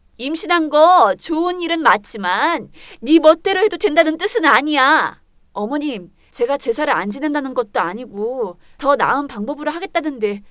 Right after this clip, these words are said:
왜 그것도 못하게 하세요? 요령 피우는 거 꼴 보기 싫어서 그런다. 제가 체력적으로 힘든 게 이해가 안 되세요?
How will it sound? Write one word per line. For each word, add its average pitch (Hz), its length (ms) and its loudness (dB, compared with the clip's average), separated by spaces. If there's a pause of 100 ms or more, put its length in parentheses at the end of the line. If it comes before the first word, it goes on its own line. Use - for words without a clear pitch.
(140)
왜 330 140 0
그것도 311 380 -8
못하게 208 400 -4
하세요? 294 500 -2 (320)
요령 349 320 0
피우는 320 440 -4
거 277 120 0
꼴 415 260 4
보기 359 180 -2
싫어서 370 360 4
그런다. 277 500 -2 (240)
제가 247 260 -6
체력적으로 330 640 -6
힘든 330 440 -8
게 254 60 -8
이해가 202 420 -2
안 175 160 -8
되세요? 233 500 -2